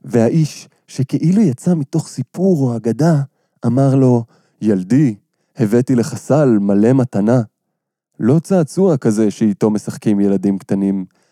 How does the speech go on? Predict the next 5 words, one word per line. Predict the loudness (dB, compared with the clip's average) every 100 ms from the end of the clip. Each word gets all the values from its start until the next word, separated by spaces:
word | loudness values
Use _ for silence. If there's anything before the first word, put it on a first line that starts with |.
| _
מתנה | -6 -4 -2 0
שטובה | 0 -2 -4 -2 0 0 -4 _ -10
גם | -2 0 2
לאנשים | 2 0 -2 -2 -2
גדולים, | 0 2 2 0